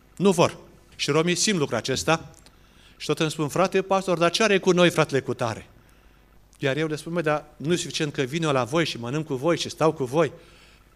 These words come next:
Mănânci cu ei. Uneori mai spui că ții post. Nu poți mânca totdeauna. „Dar, uh, nu e suficient că stau eu cu voi?” Dar ei vor. Poate Dumnezeu te trimite într-o astfel de casă.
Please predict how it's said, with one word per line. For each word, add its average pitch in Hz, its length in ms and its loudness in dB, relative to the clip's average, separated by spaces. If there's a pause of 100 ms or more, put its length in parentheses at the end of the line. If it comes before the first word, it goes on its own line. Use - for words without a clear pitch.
Mănânci 156 520 -6
cu 147 80 -8
ei. 110 280 -8 (520)
Uneori 127 280 -2
mai 131 120 -2
spui 139 220 -4
că 127 120 -8
ții 131 180 -4
post. - 400 -4 (760)
Nu 135 140 -6
poți 117 200 -6
mânca 113 180 -6
totdeauna. 120 380 -4 (300)
„Dar, 147 200 0
uh, 156 160 2 (460)
nu 135 200 -2
e 165 40 2
suficient 143 380 -4
că 143 100 -2
stau 170 260 4
eu 147 80 2
cu 139 120 -4
voi?” 151 340 2 (760)
Dar 147 180 2
ei 170 160 4
vor. 160 300 4 (600)
Poate 151 180 0
Dumnezeu 156 260 0
te 151 100 -2
trimite 156 360 -4
într-o 139 280 -2
astfel 156 220 0
de 139 100 2
casă. 135 540 -2